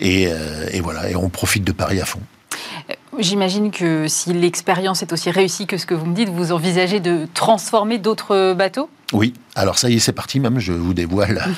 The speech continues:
Speaker 2: <laughs>
Speaker 1: Donc nous avons choi-, fait le choix aussi de faire un bateau-bus, donc un bateau-bus qui s'appelle le Trocadéro. Le Trocadéro, lui, va partir aussi dans les prochaines semaines en, en hybridation,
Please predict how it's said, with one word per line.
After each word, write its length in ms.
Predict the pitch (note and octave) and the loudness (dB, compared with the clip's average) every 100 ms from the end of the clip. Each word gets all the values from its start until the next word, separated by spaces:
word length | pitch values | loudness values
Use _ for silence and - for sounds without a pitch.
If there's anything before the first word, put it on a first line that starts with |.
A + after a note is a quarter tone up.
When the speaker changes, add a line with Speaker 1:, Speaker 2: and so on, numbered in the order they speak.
| - | -4
Speaker 2:
<laughs> 240 | - A#2+ - | -4 -4 0
Speaker 1:
Donc 180 | G2+ | 2
nous 180 | G#2 A2 | 4 4
avons 160 | A2 A#2 | 4 -2
choi-, 240 | - A#2 | 0 0
fait 140 | G#2+ A#2 | 2 2
le 100 | A2 | 2
choix 220 | - A2+ | 2 2
aussi 200 | G#2 G#2+ | 2 2
de 80 | G2+ | 2
faire 180 | G#2 | 2
un 60 | G2+ | 2
bateau-bus, 540 | G2 G2+ A2 C4+ - - | 2 2 2 2 2 0
donc 200 | G2 - | -2 0
un 140 | D3 A#2 | 0 2
bateau-bus 480 | G#2+ G2+ G2 G#2+ - | 2 2 2 2 2
qui 100 | F#2 | 0
s'appelle 260 | F#2+ F#2+ | 0 0
le 120 | F#2 | -2
Trocadéro. 640 | F2+ - B2+ A2+ F#2+ E2 E3+ - - - - | -2 -2 0 0 0 -2 -4 -6 -12 -10 -2
Le 140 | G2 | 0
Trocadéro, 600 | G2+ - A2 A2+ A2+ A2+ | 0 0 2 2 4 4
lui, 200 | A2 A2+ | 4 6
va 120 | G#2 G2 | 4 2
partir 360 | G2+ - G#2+ | 0 0 0
aussi 260 | G2 - G#2 | 2 0 0
dans 140 | G2 | -2
les 160 | F2 F2 | 0 -4
prochaines 360 | - G2+ G#2+ | -2 0 2
semaines 400 | F#2+ G#2+ G#2 G2+ F#2+ - - - - | 2 2 2 0 -2 -8 -10 -10 -2
en, 720 | G2+ G2+ G2 F2+ F2 E2+ E2 - - | 2 4 4 4 2 0 -2 -4 0
en 140 | G#2+ | 4
hybridation, 680 | A2+ A2 A#2 A2+ - D#3 | 6 4 2 2 2 -4